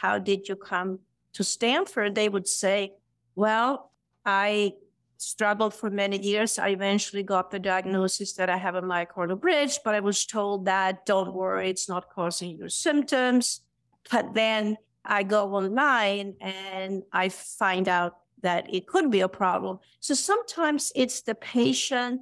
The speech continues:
that is pushing for more consultation, more second opinion. Sometimes it's the cardiologist that say, "Ooh,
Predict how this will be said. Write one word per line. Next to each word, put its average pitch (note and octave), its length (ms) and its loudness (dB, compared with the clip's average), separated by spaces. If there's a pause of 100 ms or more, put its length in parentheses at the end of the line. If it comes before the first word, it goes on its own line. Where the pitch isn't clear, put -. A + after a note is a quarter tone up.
that G#3 440 0
is G#3+ 200 0
pushing A#3+ 720 0 (540)
for G#3 560 2 (320)
more G#3+ 720 2 (160)
consultation, A3 1200 -2
more G3 200 -2
second G3+ 480 -4
opinion. G#3+ 680 -2 (300)
Sometimes B3 1300 0 (280)
it's A#3 240 0
the A3 140 -2
cardiologist A#3+ 1040 2
that G#3+ 180 0
say, G#3 400 0 (400)
"Ooh, A#3+ 540 -10